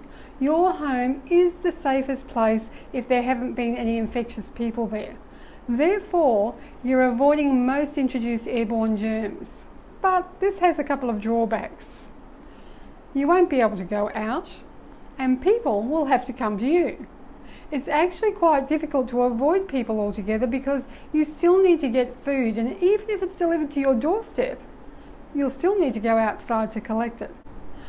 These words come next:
Becoming a recluse is not really an option for most, so if this virus does become pandemic and you still need to go out,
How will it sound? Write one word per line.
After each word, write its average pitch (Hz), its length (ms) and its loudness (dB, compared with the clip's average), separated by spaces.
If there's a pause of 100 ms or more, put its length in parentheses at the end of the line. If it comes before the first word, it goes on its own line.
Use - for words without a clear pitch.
(160)
Becoming 359 440 4
a 359 60 6
recluse 269 480 4
is 226 160 0
not 320 240 2
really 330 260 4
an 254 80 2
option 247 360 -2
for 233 120 -2
most, 208 460 -2 (140)
so 254 240 4
if 233 100 0
this 480 220 4
virus 247 420 8
does 320 300 4
become 269 420 2
pandemic 233 760 2
and 254 160 2
you 277 120 4
still 339 420 2
need 311 160 6
to 226 80 0
go 202 260 4
out, 202 240 2